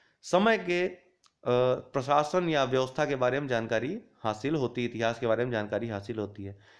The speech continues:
इसी मेगास्थनीज द्वारा लिखी गई इंडिका से मौर्य राजनीति एवं समाज पर प्रकाश पड़ता है। मौर्यों के साम्राज्य में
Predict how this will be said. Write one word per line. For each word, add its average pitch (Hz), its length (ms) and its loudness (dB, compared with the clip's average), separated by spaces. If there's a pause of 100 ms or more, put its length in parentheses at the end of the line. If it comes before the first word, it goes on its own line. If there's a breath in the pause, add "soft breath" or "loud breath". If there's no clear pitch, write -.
(220 soft breath)
इसी 208 280 -2
मेगास्थनीज 202 580 2
द्वारा 196 220 6
लिखी 185 260 2
गई 180 180 2
इंडिका 165 300 0
से 175 140 0
मौर्य 151 260 2
राजनीति 131 400 2
एवं 147 120 2
समाज 127 380 -2
पर 131 60 -4
प्रकाश 123 420 -2
पड़ता 127 240 -2
है। 143 80 -2
मौर्यों 165 420 2
के 202 120 -2
साम्राज्य 165 520 2
में 196 200 -2